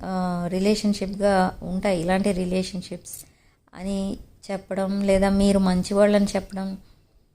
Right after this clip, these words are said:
So అలాంటివేవో జరుగుతున్నాయి. ఒక ఫ్రెండ్ మీకు సపోర్టింగ్‌గా ఉన్నారు, but ఆ వాళ్ళు ఎవరో మీకు తెలీదు. మీ పర్సన్కి ఉన్న క్లోజ్ ఫ్రెండ్. ఓకే, ఈ పర్సన్ రోజు,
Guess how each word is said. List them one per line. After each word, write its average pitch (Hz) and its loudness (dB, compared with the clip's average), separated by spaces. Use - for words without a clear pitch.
So - -16
అలాంటివేవో 208 4
జరుగుతున్నాయి. 185 0
ఒక - -12
ఫ్రెండ్ 196 -2
మీకు 214 4
సపోర్టింగ్‌గా 202 0
ఉన్నారు, 190 0
but 196 4
ఆ 180 4
వాళ్ళు 175 2
ఎవరో 180 2
మీకు 214 4
తెలీదు. 190 -4
మీ 202 -4
పర్సన్కి 220 2
ఉన్న 196 0
క్లోజ్ 185 -4
ఫ్రెండ్. - -18
ఓకే, 220 -16
ఈ 254 -4
పర్సన్ 269 4
రోజు, 277 6